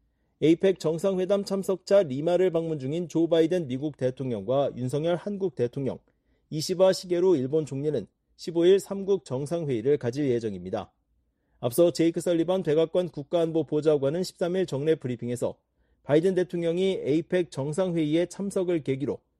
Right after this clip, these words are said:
미한일 삼국 정상회의를 가질 것이라고 밝혔습니다. 그러면서 이번 미한일 정상회의에서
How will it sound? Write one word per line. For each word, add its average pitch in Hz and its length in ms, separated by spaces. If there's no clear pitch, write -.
미한일 165 420
삼국 196 400
정상회의를 147 720
가질 165 360
것이라고 117 440
밝혔습니다. 98 640
그러면서 170 380
이번 170 360
미한일 175 440
정상회의에서 151 840